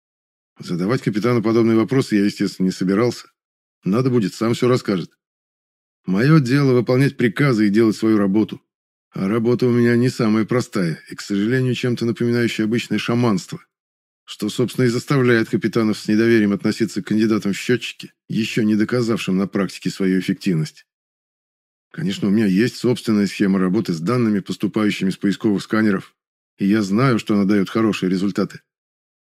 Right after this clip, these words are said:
Вот только нет ни одного начинающего счетчика, который не заявлял бы потенциальным работодателям, что у него тоже есть такая схема.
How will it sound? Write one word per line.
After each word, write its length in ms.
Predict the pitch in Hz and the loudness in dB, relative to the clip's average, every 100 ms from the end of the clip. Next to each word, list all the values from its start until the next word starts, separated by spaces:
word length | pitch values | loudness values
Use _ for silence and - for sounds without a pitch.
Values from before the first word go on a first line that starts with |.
| - | -12
Вот 160 | 92 | -8
только 280 | - 113 123 | -4 -2 0
нет 220 | 131 - | 0 0
ни 100 | 117 | 0
одного 340 | 120 127 127 107 | 0 2 2 2
начинающего 640 | 95 101 104 101 - 92 | 0 0 2 2 0 -2
счетчика, 520 | - 143 - - - - _ _ | 0 -2 -2 -10 -14 -20 _ _
который 340 | - 127 120 | -8 -2 2
не 160 | 117 120 | 2 2
заявлял 460 | 110 123 131 127 | 4 2 4 2
бы 100 | 107 | 2
потенциальным 600 | 104 101 117 104 117 107 | 0 -2 -2 0 2 2
работодателям, 760 | 104 104 110 113 135 123 110 101 _ _ | 2 2 0 0 0 0 -4 -6 _ _
что 260 | - 120 | -10 -4
у 60 | 117 | 0
него 280 | 123 120 113 | 2 2 0
тоже 320 | 135 110 90 | 0 0 0
есть 180 | 92 - | -2 -2
такая 300 | 101 104 85 | -2 0 -2
схема. 420 | - 98 80 | -4 -4 -4